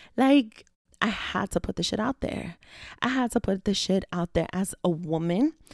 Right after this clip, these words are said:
who does ever so often, or as a single thirty-six-year-old woman, ever so often, I do exercise however which way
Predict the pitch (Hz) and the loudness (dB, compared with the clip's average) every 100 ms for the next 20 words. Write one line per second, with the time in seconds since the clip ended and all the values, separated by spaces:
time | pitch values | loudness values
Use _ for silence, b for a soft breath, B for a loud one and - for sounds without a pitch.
0 | B B - 233 269 175 208 220 269 247 | B B -2 4 6 4 2 4 4 2
1 | 202 208 226 226 - 180 - 208 254 349 | 0 2 2 2 0 -2 0 2 4 2
2 | 330 _ 185 - 190 196 170 - - 240 | -2 _ -2 -2 -4 -4 -4 -2 2 4
3 | 247 254 - 214 214 196 - - - 196 | 4 2 2 2 2 0 0 0 2 4
4 | 180 165 165 208 277 - B B B 220 | 4 4 4 4 4 2 B B B 0
5 | 240 - 240 190 190 - 262 277 220 220 | 2 2 0 0 -2 0 0 0 0 -2
6 | - 208 - 202 - 190 196 190 - 196 | 2 2 2 -4 -4 -6 -4 -4 -4 -4
7 | - 190 196 180 196 - 180 | -2 0 0 0 -2 -2 -4